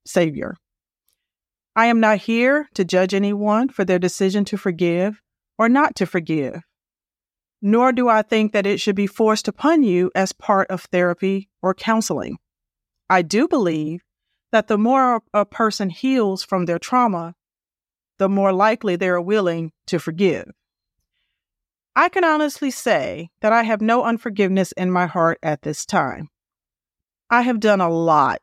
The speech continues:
of inner work and have forgiven everyone that caused me hurt and pain. But it was not instant.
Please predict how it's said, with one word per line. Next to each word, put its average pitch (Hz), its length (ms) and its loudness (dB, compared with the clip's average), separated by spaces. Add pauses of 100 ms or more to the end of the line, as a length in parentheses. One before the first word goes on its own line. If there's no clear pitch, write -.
of 165 140 -2
inner 165 220 0
work 143 400 -4
and 247 140 2
have 254 160 2
forgiven 226 440 2
everyone 180 500 0
that - 160 -4
caused 202 400 0
me 185 160 0
hurt 170 360 -4
and 170 160 -2
pain. 151 440 -4 (1120)
But 220 100 2
it 220 120 4
was 202 160 -4
not 220 200 4
instant. 247 640 -2